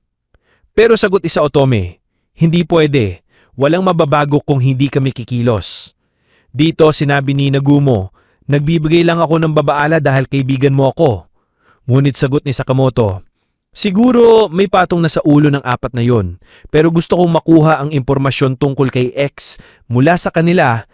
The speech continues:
bago pa sila mapatay." Matapos sabihin ni Nagumo na baka gusto mong sirain at dakpin silang ng buhay, tinanong mo nang kung ano ang pananaw ng iyong mga kalaban. Biglang nagsagot si Nagumo,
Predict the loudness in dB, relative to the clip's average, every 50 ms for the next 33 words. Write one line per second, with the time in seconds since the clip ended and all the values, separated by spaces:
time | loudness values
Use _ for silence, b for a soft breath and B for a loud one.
0 | _ _ _ _ -10 -4 0 0 0 2 0 -2 -2 -2 -2 -2 0 0 0 -2
1 | -2 -4 -6 -4 -4 -4 -4 -6 -8 -12 -18 _ _ _ _ _ _ _ _ _
2 | _ _ _ _ -8 -4 -2 0 2 2 2 0 0 -2 -2 0 0 2 2 2
3 | 2 2 2 2 0 0 2 2 2 2 2 2 0 0 0 -2 -4 -4 -2 -2
4 | -2 0 0 -2 -4 -4 -4 -2 -2 -2 -2 -2 -2 -2 -2 0 0 -2 -4 -4
5 | -4 -4 -4 -4 -6 -10 -8 -8 -10 -10 -6 -4 -2 -2 -2 -2 -4 -2 -2 0
6 | 0 0 0 0 0 0 0 0 0 0 -2 -4 -6 -10 b b b b b b
7 | b b 0 0 2 2 2 2 2 2 2 2 0 0 0 0 -2 -2 -2 0
8 | 0 0 0 0 0 -2 -2 -2 0 0 0 0 0 0 -2 -4 -4 -2 0 0
9 | 0 0 -2 -2 -4 -4 -4 -2 -2 -2 -2 -2 -2 -2 -2 -4 -6 -12 -18 _
10 | _ _ _ b b b b b b b b -4 -2 0 0 -2 0 -2 -2 -2
11 | -2 -2 -2 -2 -2 -2 -2 -2 -2 -2 0 0 0 2 2 0 0 -2 -6 -10